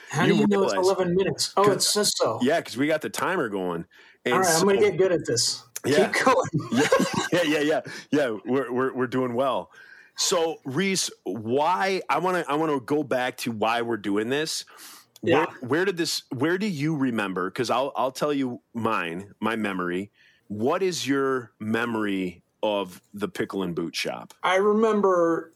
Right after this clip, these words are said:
Speaker 1: we were in a vehicle in a town.
Speaker 2: In a, in a
Speaker 1: <laughs> I
Speaker 2: place.
Speaker 1: have no idea. In
Speaker 2: Yeah.
Speaker 1: some place.
Speaker 2: Yeah.
Speaker 1: Both
Speaker 2: I
Speaker 1: of us existed, right?
Speaker 2: Yep.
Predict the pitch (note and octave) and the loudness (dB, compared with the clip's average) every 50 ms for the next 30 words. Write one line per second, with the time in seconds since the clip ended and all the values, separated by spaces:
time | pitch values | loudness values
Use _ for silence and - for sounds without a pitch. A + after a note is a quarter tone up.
0 | _ _ - F#3 F3+ F3 F3+ F3+ F3 E3+ E3+ E3 E3+ E3+ - - E3 E3+ E3+ E3+ | _ _ -2 0 2 2 2 4 4 4 4 4 2 0 -2 -2 -2 0 2 2
1 | E3 E3+ - C#3 C#3+ D3+ C#3+ C3 C#3 D3+ D3+ C#3+ C3+ A#2+ - D3 C3+ C3+ C3 B2+ | 0 0 0 0 0 0 0 2 2 2 2 2 0 -2 0 0 0 0 0 -2
2 | - - _ _ _ - - - - _ _ _ _ F3 E3 D#3 D3+ D3+ C#3+ C3 | -8 -16 _ _ _ -20 -20 -20 -20 _ _ _ _ 0 0 2 2 0 0 -2
3 | - - D3+ C#3+ C3+ C3 C3+ D3+ D#3+ E3 D#3+ - _ _ - - - - - - | -4 -4 -2 0 0 0 0 0 -2 -2 -6 -8 _ _ -20 -20 -20 -20 -20 -20
4 | - - - - _ - C3 C3 B2 G#2+ - _ - - _ - G#2 G#2 F#2+ - | -20 -20 -20 -20 _ -4 -4 -2 -2 -4 -8 _ -20 -10 _ -4 -4 -4 -4 -4
5 | - - A2+ F3+ F#3+ F3+ F3 D3 G3 F3+ D#3 C#3+ E3 E3+ D#3+ D#3 D#3 D3 D3 D3 | -2 0 2 2 4 4 4 4 2 2 2 2 2 2 2 4 2 2 2 2
6 | D3 C#3+ - - - - - D#3 D#3 - - - - - - - - - G#3+ G3 | 0 0 -2 -6 -10 -10 -10 -8 -8 -6 2 4 4 4 4 4 2 2 2 2
7 | - F#2+ - - - - F#2+ F3 G#3 C4 - - - - - _ _ - C#3+ F3+ | 2 0 -2 -2 -2 2 2 4 2 2 0 -2 -4 -6 -8 _ _ 0 2 2
8 | A#3 - - - - - - - - - _ _ _ - - G3 B3 B3+ B3+ A#3 | 2 0 -4 -10 -20 -20 -20 -20 -20 -20 _ _ _ 2 4 6 6 6 6 6
9 | B3 A#3 - - G#3+ E3+ D#3 D3 D#3+ G3+ A3+ A3 - - - E3 D3 C#3+ D3+ D3 | 4 4 4 2 0 0 0 2 4 4 4 2 2 0 2 2 2 2 2 0
10 | C#3 - - - _ _ _ _ _ _ - D#3 D#3 - - A3 A3+ | -4 -6 -10 -16 _ _ _ _ _ _ 0 2 4 4 4 4 2